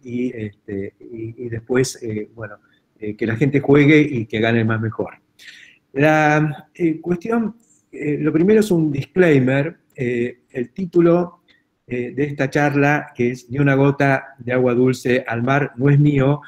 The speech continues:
es del ingeniero Aníbal Colombo, un hombre con muchos años de trabajo en el mo-, en movimiento de tierras, alguien que se especializó en inventar tierra.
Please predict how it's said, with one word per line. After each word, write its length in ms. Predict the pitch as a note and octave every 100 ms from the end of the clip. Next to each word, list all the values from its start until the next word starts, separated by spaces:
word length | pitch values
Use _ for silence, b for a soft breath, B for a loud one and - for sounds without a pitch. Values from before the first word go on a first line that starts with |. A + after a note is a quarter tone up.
| B -
es 140 | A#2+
del 100 | B2
ingeniero 500 | A2 A#2 B2+ B2+ B2+
Aníbal 420 | A#2 A#2+ C3 B2 A#2+
Colombo, 720 | B2 D3 C3+ B2 B2 D3 b b b _
un 520 | C3+ B2+ B2+ B2+ B2+ B2
hombre 720 | C3+ C3+ C3+ C3 B2+ - C#3+
con 180 | A#2+ A#2
muchos 420 | D#3+ F#3+ D#3+ -
años 600 | C#3+ D3 C#3+ C#3+ C#3+ -
de 120 | A#2 A2
trabajo 580 | A2 B2+ C3 C3 B2 A#2+
en 120 | A2+
el 80 | A2+
mo-, 260 | A#2 A#2 -
en 140 | A#2
movimiento 440 | A#2 A#2+ C#3 F#3 D#3+
de 140 | C3
tierras, 560 | D3 C#3+ A#2+ A#2+ C3 -
alguien 240 | C3+ C#3 B2+
que 100 | A#2+
se 240 | B2 - b b
especializó 920 | B2+ C3 C3+ A#2+ C3 C3+ E3+ G3 - -
en 140 | B2+
inventar 640 | B2 A#2+ A#2 A#2 C#3+ -
tierra. 580 | - C#3+ G#2 G#2+ G2 -